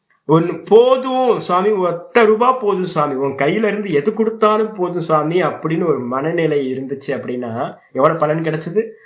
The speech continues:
அந்த அம்மா எதிர்பார்த்தது ஒத்த ரூபா, ஆனா வந்து பாத்தீங்கன்னா, கிடைச்சது எவ்வளோ வந்து பாத்தீங்கன்னா, ஐந்நூறு ரூபாய்.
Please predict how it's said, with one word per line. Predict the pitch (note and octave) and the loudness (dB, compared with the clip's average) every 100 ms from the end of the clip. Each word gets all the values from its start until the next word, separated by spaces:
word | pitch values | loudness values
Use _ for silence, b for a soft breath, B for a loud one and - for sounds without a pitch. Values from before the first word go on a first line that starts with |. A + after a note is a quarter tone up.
| B B B | B B B
அந்த | D#3+ D#3+ D#3 | 2 2 0
அம்மா | D3+ F#3+ G#3 | 0 2 2
எதிர்பார்த்தது | F3 D#3+ G3 F#3+ F3 F3 E3+ E3 D#3 | 2 0 0 4 2 2 -4 -4 -2
ஒத்த | C3 D3+ - F#3 | -2 -2 0 0
ரூபா, | E3 D#3+ D3 B2+ A#2 B2 F3 F3+ - - _ B B B B | 0 -2 0 -2 -2 0 0 -2 -10 -20 _ B B B B
ஆனா | E3 G3+ | 4 6
வந்து | F#3+ F#3+ | 2 2
பாத்தீங்கன்னா, | G3 F3 F#3+ F3+ | 0 0 -2 0
கிடைச்சது | F3+ G#3 A3 G#3+ | 2 2 2 2
எவ்வளோ | G#3 G#3 A#3 C#4 D4 - - _ - | 2 4 4 4 2 -8 -20 _ -2
வந்து | D3+ F3 | -2 0
பாத்தீங்கன்னா, | D#3 D3 D#3 D3 C3+ C3+ | 0 0 -2 0 0 -2
ஐந்நூறு | C3 C#3 D3 C3 | -4 -4 -2 -4
ரூபாய். | B2 A2+ - | -4 -6 -8